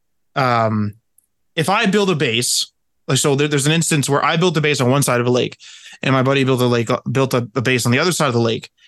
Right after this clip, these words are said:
If I'm playing single player, I can still see his base. But if I'm not on, he can still log in, and he, he'll be in his base, and he'll see my base. So it's like our worlds have synced together, but we're in different whatever. So what, what happens in this game a lot is it, it fucks up who's doing the objective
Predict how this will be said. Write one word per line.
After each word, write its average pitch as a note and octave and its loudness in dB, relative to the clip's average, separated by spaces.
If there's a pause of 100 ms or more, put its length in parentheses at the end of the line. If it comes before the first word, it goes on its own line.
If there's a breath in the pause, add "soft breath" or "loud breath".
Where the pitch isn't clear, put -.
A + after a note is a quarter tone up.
(200 soft breath)
If D3 -2
I'm A3+ 2
playing G#3+ 2
single A3 0
player, C3 0
I D#3+ 0
can G#3 2
still F#3 0
see E3+ 0
his C#3 0
base. A#2 -2 (500 loud breath)
But E3 0
if D#3 -2
I'm G3+ 2
not G3+ 2
on, G3+ 2
he G3+ 0
can G#3 0
still G3+ 0
log E3 2
in, F#3 0
and D#3+ 0
he, D3+ 4
he'll G#3+ 0
be F3+ 4
in B2+ 4
his B3 2
base, D#3+ 0
and C#3 0
he'll D3+ 2
see C#3 0
my B2 2
base. - -6 (300 loud breath)
So F3+ 0
it's F3 -2
like G3 -4
our E3 2
worlds F3+ 2
have E3 0
synced - -2
together, E3 0 (280)
but C#3+ -2
we're C#3 2
in D3 2
different C3 -2
whatever. C3+ 0 (460 loud breath)
So G3+ 0
what, G3 0
what F#3+ 2
happens A3 0
in A#3 2
this F#3 2
game F3 2
a - 4
lot C3+ 2
is D3 0
it, C#3+ -4
it D3+ 0
fucks - -2
up G#3+ -2
who's F#3 2
doing E3+ 2
the D#3+ 4
objective C3+ 0